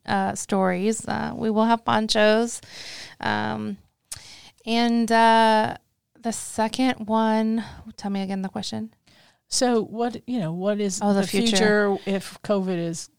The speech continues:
Speaker 1: Good,
Speaker 2: kind of gone?
Speaker 1: good
Speaker 2: Yeah.
Speaker 1: question. Uh, so w-, in the future, you know, the-, these two inaugural shows are, are proof of concept. You know,
Speaker 2: Mm-hmm.
Speaker 1: we're, we're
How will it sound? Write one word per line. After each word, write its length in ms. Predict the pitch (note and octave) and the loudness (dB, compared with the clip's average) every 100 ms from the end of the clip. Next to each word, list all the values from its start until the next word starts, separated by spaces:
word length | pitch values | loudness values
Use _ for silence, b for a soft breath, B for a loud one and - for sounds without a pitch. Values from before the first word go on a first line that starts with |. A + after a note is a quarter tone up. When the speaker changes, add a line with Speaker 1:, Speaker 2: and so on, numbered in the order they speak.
| _ | _
Speaker 1:
Good, 180 | - G#3 | -4 -4
Speaker 2:
kind 140 | D#3+ | -4
of 100 | D#3+ | -6
gone? 460 | E3 D#3 D#3 D#3 D3+ F#3+ | -4 -2 -2 -4 -6 -4
Speaker 1:
good 160 | A3 | -4
Speaker 2:
Yeah. 60 | C#3+ | 0
Speaker 1:
question. 480 | F#3+ F#3 - C#3 - | 0 0 -4 -8 -4
Uh, 280 | G#3+ A3 A3 | -2 -2 -4
so 180 | - C4+ | 0 2
w-, 180 | A3+ G#3+ | 2 -4
in 220 | - C#4 F#4 | 0 0 2
the 100 | F#4 | 0
future, 600 | - G#3+ C#4 - G#3 F3+ | 0 0 0 2 0 2
you 100 | G3+ | 2
know, 100 | A3 | 0
the-, 300 | G#3+ E4 D#4+ | 0 -2 -2
these 300 | G#3+ C#4+ D#4+ | 0 0 0
two 420 | - - D4+ D4+ | -4 2 2 4
inaugural 460 | - B3 A#3 A3 A#3 | 2 2 2 2 0
shows 320 | - G#3 G#3 | 0 -2 0
are, 240 | G3+ G3 G3 | 2 2 2
are 160 | F#3+ | 0
proof 240 | G3 G3 G3+ | 0 -2 -2
of 120 | - | -4
concept. 600 | F#3+ F#3+ - G3 - - | -4 -4 -2 -2 -4 -10
You 140 | F#3+ F#3 | -2 0
know, 160 | G3 | 2
Speaker 2:
Mm-hmm. 80 | G3 | 0
Speaker 1:
we're, 300 | G3 G3 G3 - | 0 -2 -4 -4
we're 260 | G3+ F#3+ | -4 -4